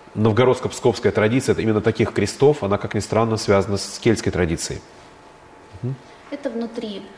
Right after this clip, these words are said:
Speaker 2: аббатства. Конечно, мы с вами видим не то первоначальное аббатство, оно было,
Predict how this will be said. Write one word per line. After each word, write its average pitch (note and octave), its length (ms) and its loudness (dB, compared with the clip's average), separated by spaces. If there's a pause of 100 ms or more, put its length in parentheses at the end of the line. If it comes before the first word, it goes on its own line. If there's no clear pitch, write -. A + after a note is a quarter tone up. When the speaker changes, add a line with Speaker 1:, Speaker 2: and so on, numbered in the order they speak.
(100)
Speaker 2:
аббатства. A#3+ 920 -2
Конечно, C#4+ 380 2
мы B3 120 0
с - 80 -10
вами A#3+ 260 0
видим B3+ 360 -2
не A3+ 100 -4
то C4 140 -6
первоначальное A#3+ 920 0
аббатство, G3+ 600 -2
оно G#3 180 -4
было, G3 380 -6